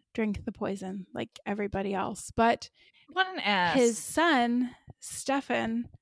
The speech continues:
Speaker 1: who was away at the time, he had been sent away. He was on the basketball team for Jonestown,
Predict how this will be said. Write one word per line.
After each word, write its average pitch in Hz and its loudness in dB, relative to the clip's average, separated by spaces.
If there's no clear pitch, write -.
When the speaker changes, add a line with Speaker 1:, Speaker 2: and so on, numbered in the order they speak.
Speaker 1:
who 262 8
was 226 8
away 233 4
at - -2
the 226 0
time, 214 -2
he 226 2
had 254 2
been 226 0
sent 226 0
away. 220 4
He 247 0
was 254 0
on 247 0
the 220 -2
basketball 247 0
team 285 2
for 262 2
Jonestown, 285 2